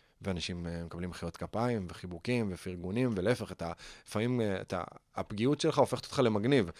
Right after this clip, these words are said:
זה שאתה מוכן להודות בזה שאתה אנושי ופתוח ו-, ולהביא את זה בצורה ישירה. וזה משנה כללי משחק, כי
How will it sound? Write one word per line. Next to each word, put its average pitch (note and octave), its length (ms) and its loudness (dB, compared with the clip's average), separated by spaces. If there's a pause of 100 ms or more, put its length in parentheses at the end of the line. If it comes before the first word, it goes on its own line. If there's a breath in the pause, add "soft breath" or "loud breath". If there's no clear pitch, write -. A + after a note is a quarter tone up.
זה A#2+ 100 -2
שאתה B2+ 120 0
מוכן A2 300 2
להודות G#2+ 300 4
בזה F#2+ 200 -4
שאתה F#2+ 260 -2
אנושי F#2 320 0
ופתוח G2 520 2
ו-, F#2+ 360 0
ולהביא G2 300 2
את F2+ 60 2
זה F#2+ 60 -2
בצורה F2+ 360 0
ישירה. F2 300 -6 (360 loud breath)
וזה A#2 180 4
משנה D3+ 240 2
כללי G#2 280 2
משחק, - 460 -6 (300)
כי F#2 600 -6